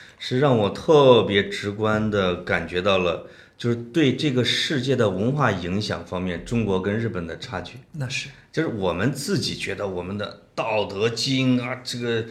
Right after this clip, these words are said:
Speaker 1: 孙子兵法谁都在学，但是你真的是深入到这欧美社会或者什么之类的，你再看老百姓他们都在看什么，或者他都在贴什么贴，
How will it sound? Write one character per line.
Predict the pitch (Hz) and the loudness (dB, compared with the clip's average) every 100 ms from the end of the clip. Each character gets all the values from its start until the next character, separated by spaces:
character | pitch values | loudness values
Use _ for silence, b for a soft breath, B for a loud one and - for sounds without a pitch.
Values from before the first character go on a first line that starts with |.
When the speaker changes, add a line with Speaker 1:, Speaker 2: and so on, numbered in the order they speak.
| B | B
Speaker 1:
孙 | - - 226 185 | -6 2 4 4
子 | 139 | 2
兵 | 180 196 | 2 2
法 | 139 - 113 | 0 -4 -4
谁 | - 123 | -2 0
都 | 147 160 | 0 4
在 | 135 | 2
学， | - - 90 85 B B B B | 2 -2 -6 -6 B B B B
但 | 185 180 | 6 6
是 | 160 | 6
你 | 120 98 | 4 2
真 | 76 170 | 2 4
的 | 160 | 6
是 | 117 117 104 - - | 4 2 -4 -6 -8
深 | - 131 | -4 0
入 | 123 117 | 0 2
到 | 101 95 | 2 2
这 | 92 104 98 | -2 -4 -2
欧 | 110 | 0
美 | 127 98 | 2 2
社 | 92 - | 2 0
会 | 110 147 110 | 2 4 4
或 | 98 | 2
者 | |
什 | 92 92 | -2 -4
么 | 92 | -6
之 | 101 | -2
类 | 95 | -2
的， | 90 95 | -2 -8
你 | 95 95 | -6 -4
再 | 135 117 | -2 -2
看 | - - 123 92 B B B B | -4 -2 -2 -2 B B B B
老 | - 131 190 226 - | 2 6 10 8 8
百 | 120 101 | 4 4
姓 | - 208 147 | 2 2 2
他 | 131 | 2
们 | 156 156 | 0 0
都 | 175 | 2
在 | 175 | 0
看 | - 233 156 | 0 0 0
什 | 107 | 0
么， | 95 95 | -2 0
或 | 147 | 2
者 | 147 | 2
他 | 160 | 0
都 | 180 | 2
在 | 170 | 2
贴 | - - - 214 | 0 -4 6 8
什 | 185 | 8
么 | 165 | 4
贴， | 170 - 202 196 202 | 2 2 4 4 2